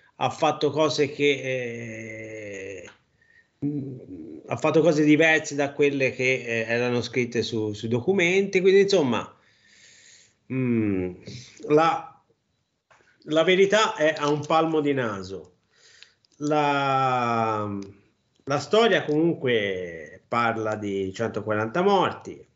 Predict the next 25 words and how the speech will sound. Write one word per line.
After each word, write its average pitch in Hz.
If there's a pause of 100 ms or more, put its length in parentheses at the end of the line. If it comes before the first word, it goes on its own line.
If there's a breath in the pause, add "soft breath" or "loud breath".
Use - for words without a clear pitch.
(260)
la 110
storia 117
parla 107
di, 95 (640 soft breath)
eh, 87
famiglie 117
distrutte, 131 (1400 loud breath)
parla 117
di, 113
del 123
grande 160
sacrificio 135
di, 98
di 110
due 151
persone 131
soprattutto, 104 (280 soft breath)
che 120
sono, 101
uno 165
è 147
Loris 123
Lis-, 165
Loris 131
Rispoli, 143